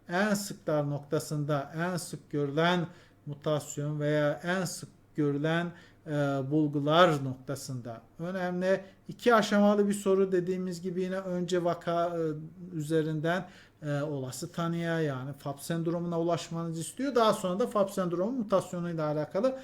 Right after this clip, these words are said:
bir soru soruyor. Ve son cümleler önemli dedim. Son cümlede ne var? Adenomatöz polipler var arkadaşlar. Adenomatöz polip deyince zaten başka şıkları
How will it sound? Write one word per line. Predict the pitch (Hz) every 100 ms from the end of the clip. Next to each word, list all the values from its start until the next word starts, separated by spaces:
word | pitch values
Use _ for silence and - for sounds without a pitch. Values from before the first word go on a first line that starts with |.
| - - -
bir | 185 180
soru | - 156 226
soruyor. | - 180 147 135
Ve | 147
son | 160 247 277
cümleler | 247 226 220 214 208
önemli | 208 190 208 220
dedim. | 202 240
Son | - 196 185
cümlede | 185 180 165 180
ne | 202
var? | 208 254 - - _
Adenomatöz | 180 180 220 220 220 214 208 226 240 220 - -
polipler | 170 151 143 143 143 139
var | 131 131
arkadaşlar. | 131 123 147 131 120 - 135
Adenomatöz | 165 170 175 170 170 190 -
polip | 156 143 -
deyince | 180 165 214 220 - - -
zaten | - 170 143 175 196 202 - - - -
başka | 147 156 - - 208
şıkları | 196 - - - 147 147 190 214